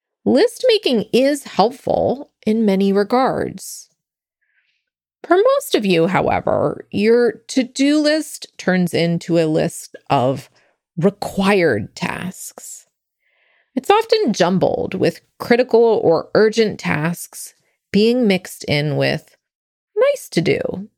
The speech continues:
or in the future tasks. When tasks are mixed in this fashion, every item seems important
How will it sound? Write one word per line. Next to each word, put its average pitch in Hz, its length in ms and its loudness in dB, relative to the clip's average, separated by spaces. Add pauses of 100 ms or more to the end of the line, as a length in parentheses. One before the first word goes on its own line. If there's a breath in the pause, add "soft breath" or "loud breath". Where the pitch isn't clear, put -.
(260)
or 202 520 2 (220)
in 320 200 0
the 254 80 2
future - 600 -2 (280)
tasks. - 760 -10 (1400)
When 359 380 0
tasks - 640 -6
are 190 100 4
mixed 180 640 0
in 185 180 2
this 202 280 0
fashion, 262 760 -6 (720)
every 311 600 0
item 165 480 2
seems 156 600 -4
important - 1000 -2